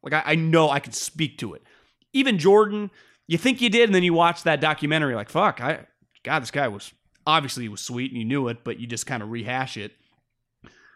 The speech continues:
The Tiger thing, I just think he's a one-off athlete. Uh, I, I say this all the time. Michael and Tiger are the most famous athletes in my life. I don't even think there's close seconds, 'cause part of it is, like, their fame.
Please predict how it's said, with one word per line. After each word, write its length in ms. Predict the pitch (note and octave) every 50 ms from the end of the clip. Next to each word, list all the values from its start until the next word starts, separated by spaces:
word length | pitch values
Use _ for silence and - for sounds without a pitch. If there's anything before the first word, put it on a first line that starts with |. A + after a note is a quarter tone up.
| _ _ _
The 80 | - C#3
Tiger 380 | - D#3+ F#3+ A3 A3 F#3 F3+
thing, 220 | D#3+ - E3 D#3 D3
I 80 | C#3+
just 180 | D3 C#3 C#3+ -
think 160 | F#3 F3+ C#3+
he's 140 | D3 D3 C3
a 80 | B2 A2+
one-off 480 | A2+ B2 C3 C3 B2+ A#2+ A2 G#2 -
athlete. 560 | A2 G2+ G2 F#2+ - G2+ G2 F#2+ - _ _ _ _ _ _ _ _ _ _ _ -
Uh, 300 | - G#2+ A2 A2 A2+ A2+
I, 60 | B2+ -
I 20 | C#3
say 180 | C#3+ - F3+
this 140 | F3 D#3 C3
all 100 | D#3 D3+
the 80 | C#3 C#3
time. 300 | A#2+ C#3+ C#3 C#3 C#3 C3
Michael 400 | C3 C3 C3+ B2+ - C3+ C3 B2
and 80 | A#2
Tiger 300 | A2 B2+ B2+ B2+ B2 B2
are 40 | A#2+
the 80 | A#2 A#2
most 240 | A#2 A#2+ A2+ G#2+ -
famous 320 | - B2+ B2 B2 A#2+ A#2
athletes 380 | B2 A#2 A2+ - B2 A#2+ A2+ -
in 80 | A#2+
my 100 | A2+ G#2+
life. 320 | G#2 G#2+ A2+ A2+ A2 A2 -
I 80 | A2
don't 140 | A2 A2 A2
even 200 | A2 G#2+ G#2+ G#2+
think 140 | A2 A2 G#2
there's 160 | - G#2 G#2
close 260 | - - B2+ A2+ A2
seconds, 400 | - - A#2+ A2 - A2+ G#2+ -
'cause 140 | - - A#2
part 300 | - - C#3 C3+ C3 B2
of 80 | A2+ A#2
it 100 | A2+ A2
is, 100 | G#2+ G#2+
like, 140 | G#2+ G#2
their 140 | - A#2 A2
fame. 540 | - - - C3+ C3+ B2+ A#2+ A2 G#2 G2+ G#2